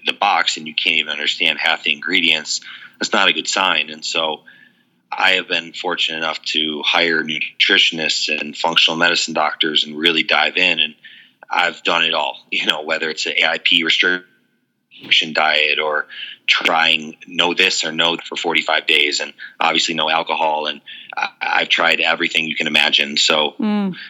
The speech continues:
Speaker 1: but ultimately, I think what it comes down to for people is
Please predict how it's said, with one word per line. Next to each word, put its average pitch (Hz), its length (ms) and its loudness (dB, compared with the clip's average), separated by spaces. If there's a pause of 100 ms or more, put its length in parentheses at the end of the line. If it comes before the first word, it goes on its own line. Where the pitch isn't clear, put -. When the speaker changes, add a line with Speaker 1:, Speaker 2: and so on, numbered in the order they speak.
(100)
Speaker 1:
but 95 80 4
ultimately, 92 480 2
I 87 60 2
think 82 180 0
what 85 80 -2
it 80 80 -2
comes 82 180 -4
down 78 240 0
to 82 120 4
for 87 140 -2
people 127 480 2 (800)
is 90 520 2